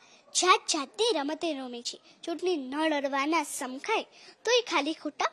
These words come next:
પક્ષો રચે છે. પણ આ વિકાસના સિદ્ધાંત ઉપર ચાલતી આ અડીખમ ભાજપને કોઈ નહીં મિટાવી શકે. કારણ કે કરફ્યુને ભૂતકાળ કોણ બનાવે? ભાજપ.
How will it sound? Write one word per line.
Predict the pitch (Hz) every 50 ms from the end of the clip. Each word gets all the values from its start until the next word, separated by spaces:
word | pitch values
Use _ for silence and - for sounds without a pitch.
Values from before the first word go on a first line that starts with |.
| - _ -
પક્ષો | 330 - - - 370 339
રચે | 285 277 - - 269 247
છે. | - - - - - - - - - _ -
પણ | 415 453 494 494 453
આ |
વિકાસના | 339 294 311 - - 320 349 370 - - 359 359
સિદ્ધાંત | - - 311 254 320 320 339 330 -
ઉપર | 359 - 339 311
ચાલતી | - - 277 269 311 262 359 370
આ | 349 302 262
અડીખમ | 262 269 311 302 - 403 370 330
ભાજપને | 285 254 254 254 - 339 - - 415 381 - - - - -
કોઈ | 480 508 523 508 466
નહીં | 466 415 359
મિટાવી | 349 349 294 320 294 269 285
શકે. | 277 - 262 - - 233 - - - - - - _ _
કારણ | - 294 294 302 349 392 427
કે | 403 - 339 240 - - - - - - _ -
કરફ્યુને | 294 294 311 - - 392 392 370 381
ભૂતકાળ | 359 277 294 294 - - - - 339 330 349
કોણ | - 381 370 359 359
બનાવે? | 381 359 359 359 359 370 539 - - - - - - -
ભાજપ. | - - 285 262 - - 370 285